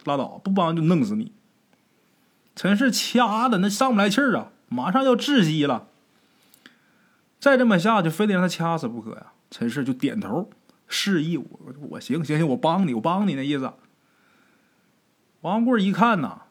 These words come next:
这样才把手松开了。啊，帮我就好，你早帮我，哪有这事儿啊？给你钱你还不干，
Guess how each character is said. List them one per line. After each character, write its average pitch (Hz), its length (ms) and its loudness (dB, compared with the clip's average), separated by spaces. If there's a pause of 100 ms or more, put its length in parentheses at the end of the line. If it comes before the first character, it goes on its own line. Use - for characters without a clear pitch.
(120)
这 247 220 2
样 107 180 -4
才 110 180 -10
把 110 160 -6
手 95 180 -14
松 87 280 -16
开 - 80 -20
了。 - 880 -20
啊， 127 300 -10 (1500)
帮 202 440 2
我 - 160 -8
就 98 180 -14
好， - 300 -18
你 165 140 -6
早 - 360 -6
帮 208 320 2
我， 156 140 -4
哪 120 240 -12
有 185 180 2
这 147 140 0
事 135 120 -4
儿 123 200 -2
啊？ - 180 -18 (400)
给 240 200 2
你 220 180 4
钱 226 480 2
你 135 80 0
还 151 120 0
不 139 180 -4
干， 139 340 -6